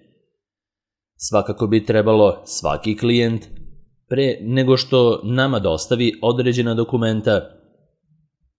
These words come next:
da se raspita da li je taj tip overe obavezujući za njih i kada se apostil pečat na ta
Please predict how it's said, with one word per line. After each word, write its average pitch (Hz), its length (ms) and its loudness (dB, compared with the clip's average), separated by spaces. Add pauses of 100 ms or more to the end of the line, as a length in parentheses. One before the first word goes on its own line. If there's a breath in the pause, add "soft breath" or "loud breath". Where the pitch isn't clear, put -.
(160)
da 110 160 2
se 113 180 -2
raspita 120 500 0
da 110 200 0
li 131 140 0
je 92 200 0
taj 110 260 2
tip 113 240 -2
overe 104 360 4 (420)
obavezujući 131 800 2
za 101 160 -2
njih 120 400 -2 (240)
i 135 160 0
kada 135 240 2
se 135 260 -2
apostil 127 540 0
pečat 123 320 2 (120)
na 110 500 -2
ta 127 240 0